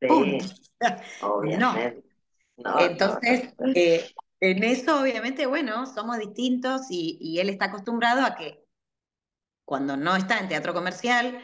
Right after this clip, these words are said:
Speaker 2: son, eh, eh, temporadas que se maneja él por su unipersonal. Entonces, bueno, sí, sí, ahí, eh,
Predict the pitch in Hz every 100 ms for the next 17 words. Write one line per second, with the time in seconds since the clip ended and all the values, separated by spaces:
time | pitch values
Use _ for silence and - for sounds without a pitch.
0 | - - _ - 185 170 160 - 127 -
1 | 143 143 143 - 156 147 147 160 190 -
2 | 139 147 147 180 254 240 - 143 147 143
3 | 143 135 190 208 202 247 247 - _ _
4 | - 135 208 277 302 220 190 220 - 254
5 | 254 262 185 160 214 254 190 160 143 135